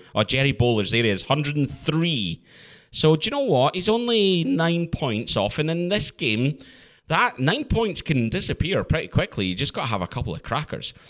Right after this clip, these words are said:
Paul, you're sitting back in tied twelfth with a hundred and seven. So equal seventh with me is Keep Having Comet Dreams. Then we've got, uh, three people with a hundred and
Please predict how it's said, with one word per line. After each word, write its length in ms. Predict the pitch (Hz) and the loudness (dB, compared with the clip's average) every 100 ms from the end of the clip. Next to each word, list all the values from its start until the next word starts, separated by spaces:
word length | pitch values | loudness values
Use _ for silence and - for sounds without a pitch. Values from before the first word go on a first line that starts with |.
| - - - | -20 -20 -6
Paul, 320 | 151 156 156 | 0 4 2
you're 180 | - 165 | 2 0
sitting 360 | 165 170 - 135 | 2 0 0 0
back 500 | 135 135 - - - - | 4 4 2 -6 -10 0
in 600 | 120 123 120 117 117 107 - | 2 4 2 2 -2 -4 -8
tied 760 | - 139 135 131 127 123 120 - - | -4 -2 0 0 0 0 -2 -8 -6
twelfth 560 | 139 139 135 - - - - | 0 2 0 -4 -16 -16 -8
with 120 | 98 | -4
a 40 | 92 | -2
hundred 240 | 104 95 | -2 -2
and 100 | 90 | -4
seven. 440 | - 110 104 101 98 - - - | 0 2 2 2 -2 -10 -20 -20
So 600 | - 101 98 95 95 95 - - - 64 - | -4 0 4 6 4 2 -2 -16 -20 -12 -8
equal 500 | 165 160 127 98 - - - | 0 4 4 2 -6 -20 -10
seventh 400 | - 127 117 104 | 0 2 2 -2
with 140 | 98 107 | -4 -2
me 200 | 131 107 | 0 0
is 120 | 90 - _ | -4 -10 _
Keep 160 | - - | -12 -4
Having 300 | 131 110 101 | -2 0 -2
Comet 340 | - 110 - | -2 -2 -4
Dreams. 460 | 92 135 151 143 - _ - - - | -2 -2 0 -2 -4 _ -20 -20 -4
Then 260 | 101 101 98 | -2 0 -2
we've 140 | 90 | -2
got, 200 | 104 78 | 0 0
uh, 100 | 92 _ | -4 _
three 240 | - 147 | -8 -6
people 320 | 139 131 110 98 | -2 0 0 0
with 100 | 90 | -2
a 60 | |
hundred 320 | 87 104 85 | -2 -2 -4
and 80 | 82 | -8